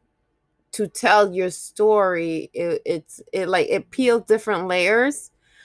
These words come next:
But, um, she didn't go into much detail. I thought she would have, but, um, no. If, so if you guys wanna check that out, definitely go check that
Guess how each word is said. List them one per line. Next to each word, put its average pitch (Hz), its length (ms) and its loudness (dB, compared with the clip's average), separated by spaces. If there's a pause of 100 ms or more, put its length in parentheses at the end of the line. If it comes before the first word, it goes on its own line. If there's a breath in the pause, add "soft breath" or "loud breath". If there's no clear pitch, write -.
(200 soft breath)
But, 190 180 4
um, 170 160 2
she 214 160 -6
didn't 233 300 4
go 208 200 6
into 190 420 -4
much 180 300 -8
detail. 151 640 -8
I - 80 -4
thought 156 260 -4
she - 160 -12
would 160 180 -6
have, 156 320 -6 (120)
but, 160 160 -6
um, 165 280 -12 (280)
no. 392 380 -2
If, 220 200 -8
so - 240 -2
if 214 80 2
you 226 80 0
guys 214 240 2
wanna 202 160 0
check - 280 -4
that 175 140 2
out, 165 300 2 (360 soft breath)
definitely 190 640 0 (460 soft breath)
go 180 140 2
check 175 320 -4
that 143 200 -4